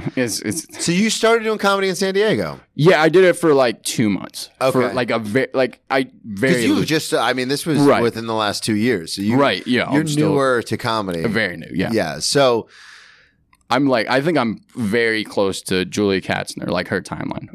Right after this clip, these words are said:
Speaker 1: Very,
Speaker 2: Okay.
Speaker 1: I, like, right in that ballpark.
Speaker 2: Okay, so yeah, and it's, it's so fun to see because when I started doing stand-up, and I'll sound like the old man, but when I started doing stand-up, I was doing, like, mics here and there, and I'd get wasted and, like, go perform. But I was,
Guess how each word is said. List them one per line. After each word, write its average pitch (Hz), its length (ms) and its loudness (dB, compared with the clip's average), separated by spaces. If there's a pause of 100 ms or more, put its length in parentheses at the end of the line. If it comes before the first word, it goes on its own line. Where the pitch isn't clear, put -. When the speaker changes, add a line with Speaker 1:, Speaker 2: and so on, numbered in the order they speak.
Speaker 1:
Very, 98 300 0
Speaker 2:
Okay. 104 80 -6
Speaker 1:
I, - 20 0
like, 90 240 -4
right 92 160 0
in 90 80 -2
that 92 160 -6
ballpark. - 380 -8 (220)
Speaker 2:
Okay, 120 380 -2
so 127 260 0
yeah, 127 340 -2
and 104 240 -8
it's, 110 260 -6 (380)
it's 120 180 -6
so 220 220 0
fun 139 280 -2
to 110 80 -2
see 98 380 -2
because 98 540 -4 (580)
when 117 180 0
I 139 140 0
started 131 440 0
doing 107 280 -4
stand-up, 87 800 -4
and 87 280 -4
I'll 90 180 -2
sound 92 200 -4
like 87 140 -4
the 90 80 -2
old 85 180 0
man, 78 380 -2
but 80 240 -4
when 101 140 -4
I 113 100 -2
started 123 400 0
doing 107 220 -4
stand-up, 95 560 -4 (400)
I 123 100 0
was 123 160 -4
doing, 123 240 -2
like, 113 140 -4
mics 110 320 -2
here 110 160 -2
and 107 160 -6
there, 120 280 0
and 107 80 -4
I'd 95 160 -4
get 98 180 -2
wasted 110 460 -2
and, 101 140 -4
like, 92 160 -6
go 101 140 0
perform. 113 480 -4
But 107 100 0
I 110 80 2
was, 110 180 -4